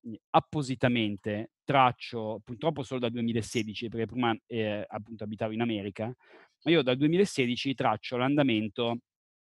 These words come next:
di quelli che sono i miei acquisti in, eh, index funds e i miei acquisti in azioni singole.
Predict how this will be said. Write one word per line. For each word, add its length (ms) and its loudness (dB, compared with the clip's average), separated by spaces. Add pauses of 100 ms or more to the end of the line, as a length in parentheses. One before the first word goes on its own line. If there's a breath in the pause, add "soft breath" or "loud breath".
(260)
di 180 -4
quelli 200 0
che 80 0
sono 260 -2
i 40 -2
miei 140 2
acquisti 500 -6 (140)
in, 160 -4
eh, 380 -6
index 360 0
funds 480 -6 (560)
e 220 10
i 120 4
miei 160 6
acquisti 680 0
in 160 0
azioni 340 -4
singole. 580 -8